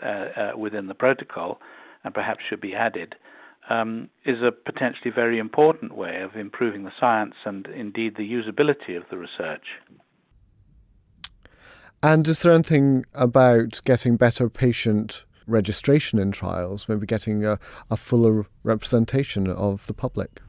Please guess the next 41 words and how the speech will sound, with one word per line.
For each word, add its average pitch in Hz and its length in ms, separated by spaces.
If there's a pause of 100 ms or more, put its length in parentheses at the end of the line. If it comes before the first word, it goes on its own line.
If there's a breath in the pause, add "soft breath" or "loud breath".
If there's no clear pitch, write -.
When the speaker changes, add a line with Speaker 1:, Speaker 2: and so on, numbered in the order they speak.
(160)
Speaker 1:
No 156 260
one 131 260
can 123 180
be 113 140
complacent - 680
about 107 320
the 104 80
recruitment 104 520
rates 90 280 (240)
to 95 280 (300)
clinical 101 320
trials, 90 500
and 98 120
it's, - 260
uh, 98 140 (360 loud breath)
an 120 120
issue 117 320
which 107 180 (120)
keeps - 260
on 101 180
coming 104 320
up. 123 240 (320 loud breath)
Uh, 113 220
one 117 320
worries 131 280
about 117 340 (380 loud breath)
poor 147 180
recruitment 123 540
rates 113 240 (160)
to 110 360 (180)
important 147 560
trials. - 440 (360 loud breath)
Unfortunately, 113 600
there 113 140
are 104 40
quite - 300
a - 20
lot 110 100
of 107 180
unimportant 104 760
trials, 85 360